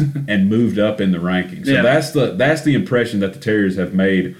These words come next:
Speaker 2: on the voters and the F C S community.
Speaker 1: Yeah.
Speaker 2: But in the local community,
Speaker 1: It's not changed.
Speaker 2: it's not
Speaker 1: It might have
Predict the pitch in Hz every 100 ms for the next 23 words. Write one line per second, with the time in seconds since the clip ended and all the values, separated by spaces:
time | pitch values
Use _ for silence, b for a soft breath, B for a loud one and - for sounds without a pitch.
0 | B - 92 87 76 101 107 104 95 92
1 | - 101 92 87 101 120 117 107 107 127
2 | 117 - 90 85 82 78 - 127 120 101
3 | 104 - - 147 123 104 151 175 120 92
4 | 92 90 233 254 254 247 - 277 311 151
5 | - 101 117 214 262 233